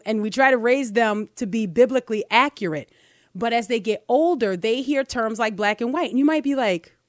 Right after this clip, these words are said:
"What do you mean they don't commonly hear that?" Well, because we teach them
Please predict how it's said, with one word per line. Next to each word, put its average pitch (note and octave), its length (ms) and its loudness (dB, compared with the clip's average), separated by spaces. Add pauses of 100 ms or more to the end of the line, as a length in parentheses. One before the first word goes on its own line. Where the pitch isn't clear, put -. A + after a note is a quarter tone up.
"What F#4 120 -2
do F4+ 60 0
you D#4 120 2
mean A#3 540 2
they G#3 160 0
don't G#3 180 -2
commonly F#3 420 -4
hear F3+ 180 -4
that?" D3+ 260 -6
Well, A3+ 680 0 (960)
because B3 500 -2
we B3 220 -2
teach F4 360 2
them F#3+ 380 -2